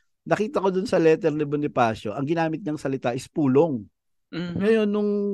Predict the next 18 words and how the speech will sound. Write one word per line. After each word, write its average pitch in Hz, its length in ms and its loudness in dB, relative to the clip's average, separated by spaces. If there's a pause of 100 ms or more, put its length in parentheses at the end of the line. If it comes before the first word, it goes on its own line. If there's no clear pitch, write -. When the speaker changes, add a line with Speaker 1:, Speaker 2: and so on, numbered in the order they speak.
(140)
Speaker 1:
nung 196 220 -6 (340)
sinulat 202 480 0
sa 196 80 -2
Tagalog 170 560 4
din, 180 160 6
ha, 147 80 4
hindi 170 240 0
tinranslate. 170 720 2 (240)
Speaker 2:
Mm-hmm. 202 240 -6
Speaker 1:
Sinulat 190 480 0
sa - 80 -8
Tagalog 160 560 4
nila, 123 560 0 (160)
ni 117 240 -6
Jose 113 240 -4
P. 117 240 -8
Santos, 180 560 -2
ni 120 160 -6